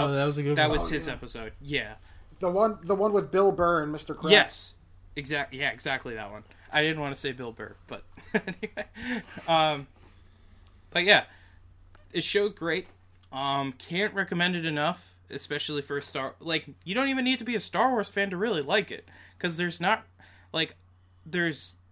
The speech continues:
Speaker 1: obviously, like, stormtroopers and all that sort of stuff, but, like, it's not, like,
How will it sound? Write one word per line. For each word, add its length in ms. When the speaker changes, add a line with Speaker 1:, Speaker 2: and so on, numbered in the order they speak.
Speaker 1:
obviously, 480
like, 180
stormtroopers 920
and 140
all 140
that 180
sort 200
of 60
stuff, 720
but, 240
like, 320
it's 500
not, 400
like, 440